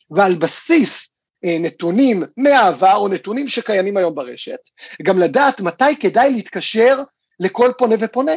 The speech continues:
זאת אומרת, האם להתקשר לאותו לקוח פוטנציאלי בשעות הערב, או אולי ביום שני בבוקר. זאת אומרת שגם בתהליך המכירות, אנחנו יכולים להגיע ליותר אנשים, ליותר לקוחות, ליותר הזדמנויות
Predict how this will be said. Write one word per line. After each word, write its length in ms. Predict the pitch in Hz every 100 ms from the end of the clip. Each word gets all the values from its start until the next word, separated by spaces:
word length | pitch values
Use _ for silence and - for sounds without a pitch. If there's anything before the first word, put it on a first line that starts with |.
| - _ _ _
זאת 140 | 170
אומרת, 260 | 208 202 208
האם 140 | 208
להתקשר 440 | 269 - 190 - 247
לאותו 220 | 233 233
לקוח 220 | 214 240 -
פוטנציאלי 480 | - 175 147 233
בשעות 280 | 190 - 180
הערב, 320 | 147 165 254 370 _ _ _ _ -
או 80 |
אולי 240 | 160 190 208
ביום 220 | 196 180
שני 220 | - 185
בבוקר. 480 | 185 175 285 285 147 - _ _ _ _ _ -
זאת 160 | 170
אומרת 240 | 196 269 262
שגם 340 | 196 226 269
בתהליך 480 | 381 294 233 233 -
המכירות, 640 | 180 165 170 185 180 - - _ _ -
אנחנו 280 | 170 165 165
יכולים 260 | - 247
להגיע 320 | 254 190 247
ליותר 580 | 233 180 170 _ 240 277
אנשים, 460 | 285 247 - 156 175
ליותר 300 | 151 - 254
לקוחות, 480 | 240 175 - 208 202
ליותר 280 | 160 - 226
הזדמנויות 680 | 175 147 156 143 208 254